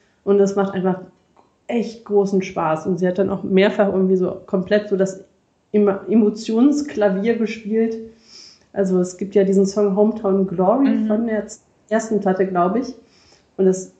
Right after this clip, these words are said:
Speaker 1: es gab dann so eine Leinwandprojektion. Also es war in der Lanxess Arena, die ja sich auch nicht besonders, durch besonders gute Akustik auszeichnet. Wir hatten diesmal Glück und saßen wirklich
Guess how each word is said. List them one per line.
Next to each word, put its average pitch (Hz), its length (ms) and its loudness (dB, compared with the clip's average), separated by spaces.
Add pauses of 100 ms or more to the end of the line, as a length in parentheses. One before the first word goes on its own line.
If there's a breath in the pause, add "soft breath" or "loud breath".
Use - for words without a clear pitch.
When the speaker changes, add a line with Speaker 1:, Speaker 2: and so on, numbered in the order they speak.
(100)
Speaker 1:
es - 120 -16
gab 190 180 0
dann 190 140 4
so 180 80 2
eine 160 140 -2
Leinwandprojektion. 208 1120 2
Also 175 140 -4
es - 140 -12
war 180 80 0
in 180 60 0
der 170 100 -2
Lanxess 170 420 -4
Arena, 214 480 2
die 185 160 -2
ja 196 140 4
sich 190 220 -2
auch 185 80 -4
nicht 190 140 -2
besonders, 185 480 -2
durch 185 200 -2
besonders 180 380 -4
gute 202 220 -8
Akustik 214 500 -4
auszeichnet. 196 600 0
Wir 190 80 -4
hatten 196 120 0
diesmal 190 320 0
Glück 214 280 2
und 190 180 -4
saßen 196 320 -2
wirklich 196 400 -2